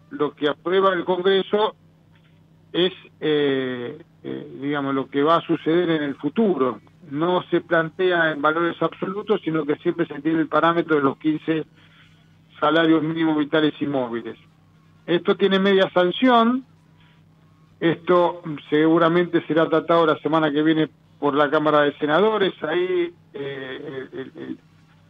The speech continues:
el tema está abierto, entiendo yo, porque como esto restringe, eh, mucho la po-, la posibilidad de que las provincias reciban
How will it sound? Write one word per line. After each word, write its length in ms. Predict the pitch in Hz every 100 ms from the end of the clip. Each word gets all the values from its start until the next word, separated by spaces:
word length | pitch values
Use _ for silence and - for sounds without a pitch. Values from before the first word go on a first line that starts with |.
| _ -
el 140 | 143 131
tema 240 | 175 175
está 160 | - 160
abierto, 420 | 208 220 190 160
entiendo 360 | 147 156 151
yo, 320 | 156 185 196 -
porque 300 | 151 131 139
como 260 | 143 156
esto 260 | 170 - 180
restringe, 880 | 156 156 - 180 190 - 175 165 160 _ _ _ _ _ _ _ _
eh, 340 | 147 143 139 139
mucho 540 | 139 160 190 - 180 160
la 640 | 143 143 139 135 131 127 120
po-, 200 | - 143 - -
la 140 | 143 139
posibilidad 720 | 143 - 143 147 165 202 190
de 120 | 160
que 80 | 147
las 140 | 147
provincias 600 | - 147 175 185 - 151 -
reciban 720 | 143 - 233 196 165 160 156